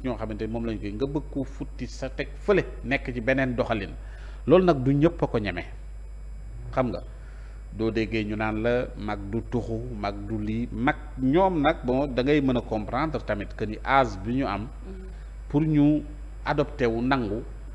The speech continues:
Speaker 1: du yomb, parce que attention, jamonoy Abdou Diouf xale yi ñoom ñoo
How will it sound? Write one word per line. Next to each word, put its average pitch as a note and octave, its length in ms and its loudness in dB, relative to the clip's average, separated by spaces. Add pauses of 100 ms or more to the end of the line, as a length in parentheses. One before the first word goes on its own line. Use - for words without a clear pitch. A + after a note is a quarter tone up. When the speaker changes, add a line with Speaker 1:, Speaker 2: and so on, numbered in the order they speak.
(240)
Speaker 1:
du A#2 120 0
yomb, G#2+ 260 2 (480)
parce A2 160 -2
que - 80 -4
attention, A#2+ 500 0 (220)
jamonoy C3+ 260 6
Abdou G#2+ 220 4
Diouf D#3 260 -2
xale G#2+ 160 2
yi A#2 140 0
ñoom G#2 240 -2
ñoo G2 320 -4